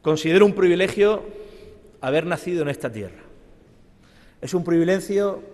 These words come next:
es un privilegio alumbrarse cada mañana sobre el sol que brilla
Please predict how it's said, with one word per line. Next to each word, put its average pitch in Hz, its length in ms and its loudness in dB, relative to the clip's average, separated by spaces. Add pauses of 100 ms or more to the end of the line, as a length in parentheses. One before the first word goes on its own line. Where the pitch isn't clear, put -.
(120)
es - 100 -14
un 170 80 -8
privilegio 165 680 0 (960)
alumbrarse 147 580 0
cada 160 180 2
mañana 170 560 -4 (1080)
sobre 135 280 -4
el 127 60 -4
sol 165 320 2
que 139 140 0
brilla 147 560 2